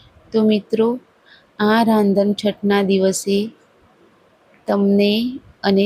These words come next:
તમારા પરિવારજનોને શાંતિ, આનંદ અને રક્ષાની પ્રાપ્તિ થાય. આજના દિવસે તૈયાર વાનગીઓ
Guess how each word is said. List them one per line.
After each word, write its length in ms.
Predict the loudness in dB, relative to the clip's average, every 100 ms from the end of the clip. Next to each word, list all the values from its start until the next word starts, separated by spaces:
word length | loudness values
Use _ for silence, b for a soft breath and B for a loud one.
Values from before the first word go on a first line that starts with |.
| -2
તમારા 580 | -2 0 0 0 -2 -4 -8 -16 _
પરિવારજનોને 1120 | -2 0 0 0 -2 -4 -2 0 2 2 0 -2 -6 b b _
શાંતિ, 640 | -8 -2 0 0 -2 -2 -2 -4 -10 _ -6
આનંદ 560 | -4 -2 2 2 2 -2 -8 -6
અને 320 | -2 0 0 0
રક્ષાની 680 | -2 -4 -4 -2 0 0 -2 -6 b b b
પ્રાપ્તિ 480 | -4 -4 -4 -4 -6
થાય. 420 | -4 -6 -6 -6 -16 _ _ _ B B B _
આજના 460 | -6 -2 0 0 0
દિવસે 640 | 0 2 0 -2 -2 0 0 -4 -10 _ _ _ _ -4
તૈયાર 460 | 0 0 0 0 0
વાનગીઓ 680 | 0 0 -2 -4 -2 0